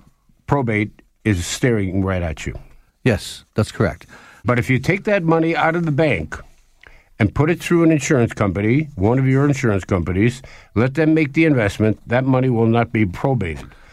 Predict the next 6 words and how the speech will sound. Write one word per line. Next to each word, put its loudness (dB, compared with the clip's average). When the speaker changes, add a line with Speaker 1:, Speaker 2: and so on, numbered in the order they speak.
Speaker 1:
But -2
your 4
house -4
will. -2
Speaker 2:
Unless 2
you've 4